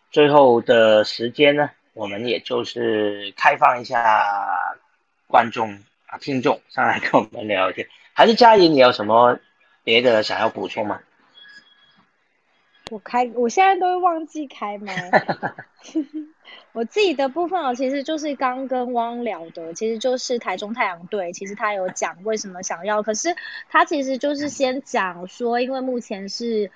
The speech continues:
Speaker 2: 呃，接下来下个礼拜开始也会慢慢的公布，比如说签约的球员啊，或者是球队的策略啊这些东西，所以其实我觉得就是听听看他怎么说，大部分应该今天是这样。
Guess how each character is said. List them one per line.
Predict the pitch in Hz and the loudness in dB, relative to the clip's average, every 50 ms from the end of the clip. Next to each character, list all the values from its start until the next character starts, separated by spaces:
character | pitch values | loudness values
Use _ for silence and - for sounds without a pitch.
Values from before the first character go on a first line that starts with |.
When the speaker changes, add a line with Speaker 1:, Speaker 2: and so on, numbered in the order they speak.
| - - _ | -18 -20 _
Speaker 2:
呃， | - 214 196 190 | -10 -8 -8 -4
接 | - 247 262 | 0 0 0
下 | 254 - 254 | 2 2 2
来 | 214 202 196 208 | 2 0 0 0
下 | - 240 220 | 0 0 0
个 | 208 | 0
礼 | 190 | -2
拜 | - 214 220 | -4 -4 -2
开 | - 240 226 | -2 -4 -4
始 | 233 - | -4 -6
也 | 160 | -10
会 | 165 226 220 | -8 -6 -6
慢 | 220 220 208 | -6 -6 -8
慢 | 214 214 202 | -8 -8 -10
的 | 196 180 | -10 -10
公 | - - 202 202 208 | -8 -8 -8 -8 -6
布， | 220 214 | -8 -8
比 | 190 214 | -6 -6
如 | 214 | -6
说 | 196 202 | -6 -6
签 | 196 - 233 220 | -6 -6 -4 -4
约 | 220 220 | -2 -4
的 | 208 202 | -4 -6
球 | 185 - - 190 180 | -8 -8 -8 -8 -6
员 | 190 196 196 | -6 -6 -4
啊， | 185 190 208 | -6 -6 -6
或 | 233 214 | -6 -6
者 | 214 | -6
是 | 226 | -8
球 | 208 - 208 180 | -8 -10 -12 -10
队 | 208 214 | -10 -10
的 | 190 185 | -10 -12
策 | 185 - - 277 | -10 -6 -4 -4
略 | 254 262 247 | -2 -2 0
啊 | 233 214 214 | 0 0 -2
这 | 214 233 | -2 -6
些 | 233 - 214 | -8 -8 -6
东 | 208 208 208 | -6 -6 -6
西， | 208 220 | -8 -10
所 | 214 - 233 | -8 -4 -4
以 | 233 226 - - - - - - _ | -4 -4 -6 -8 -20 -20 -20 -20 _
其 | - - 214 196 | -12 -8 -6 -4
实 | 202 220 | -4 -2
我 | 208 196 180 | -2 -2 -4
觉 | 165 - 185 | -4 -6 -6
得 | 175 180 185 | -4 -4 -4
就 | 180 208 220 | -6 -6 -8
是 | 214 - - 220 208 202 196 185 180 180 175 170 170 180 180 190 | -8 -8 -6 -4 -4 -4 -4 -4 -6 -6 -6 -6 -8 -8 -8 -6
听 | - 269 | -4 -2
听 | 269 269 277 | -2 -2 -2
看 | 269 247 233 220 220 | -2 -2 -2 -4 -4
他 | 226 214 208 214 | -4 -4 -2 -4
怎 | 214 - 160 | -4 -6 -12
么 | 156 160 165 | -16 -16 -18
说， | - - - 180 170 165 165 170 | -14 -10 -8 -6 -6 -6 -6 -6
大 | 175 - - | -4 -4 -4
部 | 202 226 220 | -4 -6 -6
分 | - - 220 202 190 175 | -2 0 0 0 -2 -6
应 | - 208 | -8 -6
该 | 202 214 202 | -4 -4 -4
今 | 202 - 202 | -4 -6 -8
天 | 196 202 196 | -8 -8 -8
是 | 196 - 190 | -10 -10 -10
这 | 165 - - 185 156 - | -8 -8 -8 -8 -8 -10
样。 | 170 175 156 - | -12 -14 -14 -16